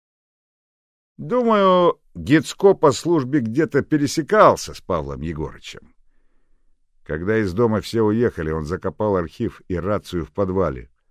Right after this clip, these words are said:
Он был уверен, что успеет всё забрать до того, как хозяева вернутся.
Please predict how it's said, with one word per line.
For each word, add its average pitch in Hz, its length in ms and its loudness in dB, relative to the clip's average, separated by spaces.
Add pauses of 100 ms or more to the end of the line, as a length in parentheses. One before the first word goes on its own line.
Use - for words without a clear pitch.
(220)
Он 98 240 -2
был 120 160 4
уверен, 139 440 4
что - 200 -10
успеет 85 480 -2
всё 98 180 -4
забрать 92 520 0
до 117 160 2
того, 85 360 -4
как 73 240 -14
хозяева 76 500 -6
вернутся. 69 640 -12